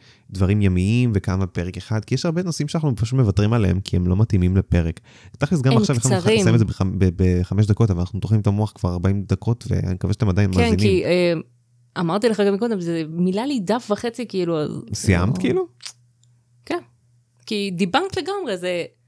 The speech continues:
Speaker 2: א', ב', חיות מחמד, אה, מה, איך זה, איך זה לא יכול לקרות?
Speaker 1: נכון.
Speaker 2: ומה יכול... כאילו, אתה קצר.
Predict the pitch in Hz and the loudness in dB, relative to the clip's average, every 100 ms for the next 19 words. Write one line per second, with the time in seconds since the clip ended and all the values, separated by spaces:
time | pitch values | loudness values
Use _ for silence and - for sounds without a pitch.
0 | _ _ - 208 220 214 196 185 196 196 | _ _ -10 -6 -4 -6 -6 -6 -6 -6
1 | - 180 190 180 - 190 180 170 175 _ | -10 -8 -8 -10 -8 -6 -6 -8 -14 _
2 | _ 131 131 - - _ _ _ _ _ | _ -18 -18 -20 -20 _ _ _ _ _
3 | _ - 170 165 - 151 160 - 175 - | _ -10 -10 -8 -10 -12 -12 -12 -10 -6
4 | 165 170 165 156 - 143 - - 113 98 | -6 -6 -8 -12 -10 -10 -10 -4 0 2
5 | 165 165 160 160 - 160 156 - _ _ | 0 -2 -6 -6 -6 -8 -10 -18 _ _
6 | _ _ 180 170 151 147 147 - - - | _ _ -14 -8 -6 -6 -8 -8 -8 -6